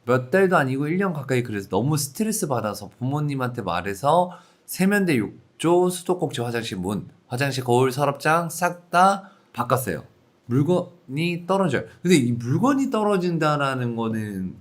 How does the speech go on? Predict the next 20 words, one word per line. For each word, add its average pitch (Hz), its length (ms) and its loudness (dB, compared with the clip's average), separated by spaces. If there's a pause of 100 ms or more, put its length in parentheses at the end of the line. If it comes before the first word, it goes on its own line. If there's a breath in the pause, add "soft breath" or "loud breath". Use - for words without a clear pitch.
좀 123 460 -4 (240)
어떤 127 300 4
게 220 100 4
정확히 139 320 -4
떨어지는지 110 640 0
좀 92 180 -8
궁금하네. 90 580 -6 (600 soft breath)
그리고 180 240 0
강아지가 156 600 2
아무 170 420 -2 (240)
소리도 202 380 0
안 110 160 0
나는데 120 340 0
현관문 196 500 -2
쪽에 113 320 -4
보고 98 340 -10
계속 92 300 -12
짖더라고요. 123 640 -2
여러 117 200 2
번이요. 90 480 -6